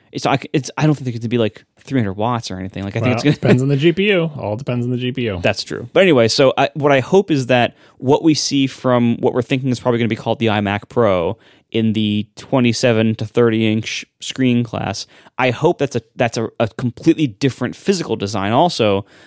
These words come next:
Speaker 1: that allows them to make fewer compromises as, as this did for its thinness and, and cool lookingness, and just goes all out as, like, "Here's the Pro thing."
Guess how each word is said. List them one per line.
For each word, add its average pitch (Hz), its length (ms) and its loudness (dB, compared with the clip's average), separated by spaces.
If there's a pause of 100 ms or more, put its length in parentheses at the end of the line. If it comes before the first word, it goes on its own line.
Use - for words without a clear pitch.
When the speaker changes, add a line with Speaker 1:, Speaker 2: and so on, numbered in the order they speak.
(100)
Speaker 1:
that 127 100 0
allows 127 360 2
them 123 120 0
to 117 120 -6
make 113 200 -2
fewer 139 360 2
compromises 92 1000 -6
as, 95 360 -8
as 104 200 -8
this 113 180 0
did 98 240 -4
for - 220 -8
its - 140 -14
thinness 98 420 -2
and, 98 180 -6
and 98 200 -8
cool 107 280 -2
lookingness, 95 420 -6 (380)
and 113 280 0
just 113 200 -2
goes 131 240 6
all 120 200 4
out 107 180 2
as, 98 160 0
like, 87 140 -6
"Here's 143 300 0
the 110 100 -6
Pro 120 500 2
thing." 104 600 -4